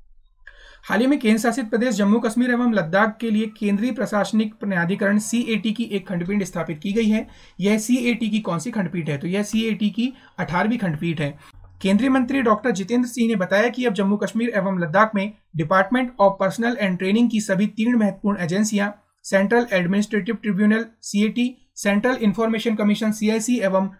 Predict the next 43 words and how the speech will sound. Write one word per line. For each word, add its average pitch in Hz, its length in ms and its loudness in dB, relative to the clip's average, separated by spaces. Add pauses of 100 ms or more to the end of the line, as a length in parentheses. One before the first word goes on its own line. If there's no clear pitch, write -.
सेंट्रल 202 460 0
विजिलेंस 202 420 2
कमीशन 202 380 0
सीवीसी 220 460 0
सक्रिय 165 340 -2
हैं। 135 240 -4 (1120)
फ्रेंड्स, 233 220 2
आपको 240 200 4
यहाँ 233 120 2
पर 233 120 0
एक 220 80 0
इंपॉर्टेंट 202 460 0
चीज 202 260 -2
बता 190 260 0
दें 233 180 -2
कि 247 120 -4
रजनीश 190 420 2
ओसवाल 214 300 0
जी 220 100 -2
जो 220 120 -2
है 220 80 2
वो 214 140 0
भारतीय 160 420 -4
संविधान 202 440 -2
के 214 100 -4
तहत 190 240 -4
जम्मू 175 300 2
कश्मीर 208 420 -2
उच्च 226 160 -4
न्यायालय 208 300 0
के 202 120 -6
न्यायाधीश 175 380 -2
के - 100 -8
रूप 185 140 -6
में 208 80 -4
शपथ 190 260 -6
लेने 185 180 -4
वाले 180 180 -4
पहले 175 260 -4
व्यक्ति 160 260 -6
बन 170 180 0
गए 220 140 0
हैं 220 180 0